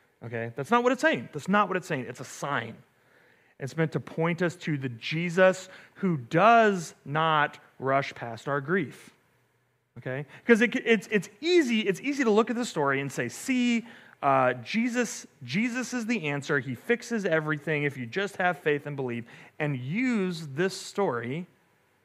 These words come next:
to shut down grief and questions and anger and doubt. But Jesus doesn't do any of that to Martha. He doesn't scold her. He doesn't say, "Oh, you of little faith," right? In fact, uh, y-, you probably know this, right? 'Cause this is a story that, that's pretty popular.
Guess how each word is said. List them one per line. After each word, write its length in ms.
to 140
shut 500
down 380
grief 420
and 140
questions 540
and 180
anger 400
and 240
doubt. 320
But 160
Jesus 320
doesn't 320
do 180
any 180
of 80
that 160
to 100
Martha. 320
He 80
doesn't 260
scold 420
her. 300
He 80
doesn't 300
say, 340
"Oh, 260
you 400
of 120
little 200
faith," 640
right? 320
In 140
fact, 420
uh, 220
y-, 140
you 160
probably 300
know 160
this, 240
right? 180
'Cause 220
this 220
is 120
a 140
story 320
that, 260
that's 220
pretty 280
popular. 460